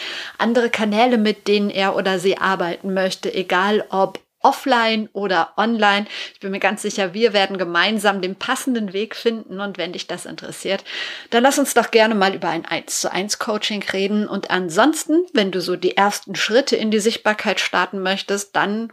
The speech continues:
hol dir einfach mein kostenloses Personal Branding Handbuch. Da gibt's, wie gesagt, die ersten Schritte in die Sichtbarkeit. Kannst du dir einfach auf meiner Seite runterladen auf P R leben punkt D E. Null Euro, holst dir und da kriegst du schon die ersten Impulse.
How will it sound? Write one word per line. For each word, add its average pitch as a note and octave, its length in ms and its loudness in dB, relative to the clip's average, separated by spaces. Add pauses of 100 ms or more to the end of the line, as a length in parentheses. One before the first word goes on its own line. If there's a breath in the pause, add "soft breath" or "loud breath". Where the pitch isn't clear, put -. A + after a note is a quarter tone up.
(120)
hol A#3+ 140 6
dir G#3 120 0
einfach G3+ 380 -2
mein F#3+ 240 -2
kostenloses G3 840 -2
Personal G#3+ 580 -2
Branding E3+ 580 -2
Handbuch. A3 460 0 (460 loud breath)
Da F#3+ 80 -4
gibt's, A#3+ 420 -2
wie A#3 140 4
gesagt, G#3 340 4
die - 140 -2
ersten G#3+ 340 0
Schritte G3 380 -2
in C#4+ 240 0
die B3+ 100 4
Sichtbarkeit. G3 800 0
Kannst F#3+ 260 -8
du F#3 40 -6
dir F#3 120 -4
einfach A3 360 -2
auf F#3+ 200 0
meiner F3 280 -4
Seite G#3 340 2
runterladen F#3+ 680 0
auf - 220 -8 (140)
P G3 220 0
R G#3 220 2
leben F#3+ 400 -2
punkt E3+ 340 -10
D E3+ 200 4
E. B3+ 120 2 (680 loud breath)
Null C#4 180 6
Euro, G#3+ 560 2 (300)
holst F#3+ 320 -2
dir F3+ 260 0
und D#3+ 140 -10
da D#3+ 60 -4
kriegst - 280 -8
du - 60 -6
schon F3 200 -4
die - 120 -10
ersten - 420 -8
Impulse. - 640 -10